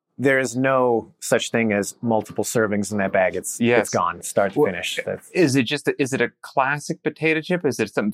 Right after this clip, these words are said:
Speaker 2: is it a sour cream and onion? Is it a, a Cool Ranch? I mean, what,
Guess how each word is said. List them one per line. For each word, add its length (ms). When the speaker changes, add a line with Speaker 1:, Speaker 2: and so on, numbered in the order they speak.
Speaker 2:
is 220
it 100
a 60
sour 380
cream 320
and 100
onion? 340
Is 180
it 100
a, 160
a 140
Cool 420
Ranch? 440
I 20
mean, 140
what, 100